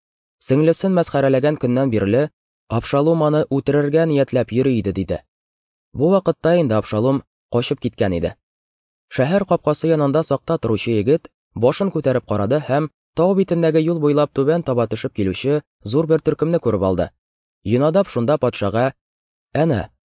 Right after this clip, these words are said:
патша угыллары кайтып килә. Колың ничек әйткән булса, нәкъ шулай килеп чыкты", диде. Ул шулай дип әйтеп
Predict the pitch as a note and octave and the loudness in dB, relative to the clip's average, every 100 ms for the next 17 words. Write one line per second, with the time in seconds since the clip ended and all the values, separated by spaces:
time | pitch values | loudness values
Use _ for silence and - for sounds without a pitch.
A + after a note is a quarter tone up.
0 | _ _ A#2+ B2+ - E3+ F3 D3+ D3 C#3+ | _ _ 0 0 0 0 2 0 0 0
1 | A#2 G2+ - G#2+ F#2 - _ _ _ _ | -2 -4 -2 0 -2 -6 _ _ _ _
2 | - B2+ D#3+ D#3+ E3+ - C#3+ B2 A2+ G#2 | -2 2 2 2 -2 0 -2 0 -2 -2
3 | F#2 - A2+ C#3+ - G#2 A#2 - C3+ D#3+ | -4 -4 -4 -4 -4 -2 -2 -2 -2 -2
4 | - C#3+ - - A2 F#2+ F2+ E2 _ _ | 0 -2 -4 -4 -2 -2 -2 -4 _ _
5 | _ _ _ _ _ D#3+ F#3+ - F3+ G3 | _ _ _ _ _ -2 -2 2 2 4
6 | E3 E3 D#3 | 4 4 2